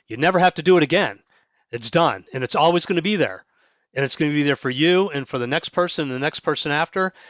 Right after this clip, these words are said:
And as you move up through the ranks or as you go out and start your own agency, you know, that data's there and that's not going anywhere. And it's not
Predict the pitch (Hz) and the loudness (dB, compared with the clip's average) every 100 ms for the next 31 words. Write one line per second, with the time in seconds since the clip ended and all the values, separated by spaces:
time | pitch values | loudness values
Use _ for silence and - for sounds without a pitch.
0 | - _ 127 127 131 117 143 147 135 135 | -20 _ -2 0 0 0 0 0 -2 -8
1 | 139 151 147 151 - 151 139 131 143 170 | -4 -2 0 -2 -2 -4 -2 0 0 -2
2 | - 135 123 113 127 131 135 135 143 120 | -4 -6 -6 -6 -6 0 2 2 0 -4
3 | - 139 135 135 127 120 127 156 156 - | -2 -2 -2 -4 -2 -2 -4 -4 -4 -4
4 | 185 185 - - _ 131 131 151 135 143 | -4 -8 -18 -20 _ -2 2 2 0 0
5 | 147 160 131 135 160 185 101 - - 131 | 0 0 -2 0 0 0 -4 -16 -8 -2
6 | 131 - 139 151 123 139 190 180 110 101 | -2 -2 -2 -2 0 0 0 0 -4 -8
7 | 95 98 _ _ _ _ _ - 131 135 | -12 -16 _ _ _ _ _ -4 -2 -2
8 | - 143 160 | 0 0 0